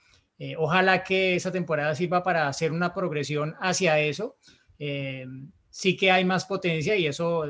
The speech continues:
lo dijo expresamente Carlos Sainz, por ejemplo, pero luego dijo,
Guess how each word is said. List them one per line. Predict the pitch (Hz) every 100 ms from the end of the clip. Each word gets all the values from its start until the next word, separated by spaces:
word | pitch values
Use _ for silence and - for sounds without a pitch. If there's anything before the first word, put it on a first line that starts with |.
| 156
lo | 147 147
dijo | 143 139 170
expresamente | - - 190 160 180 165 156 175
Carlos | 175 160 160 156
Sainz, | 165 156
por | 151 151
ejemplo, | 131 135 127 202 240 _ _ _
pero | 170 165
luego | 147 147 165
dijo, | 175 151 180 175 -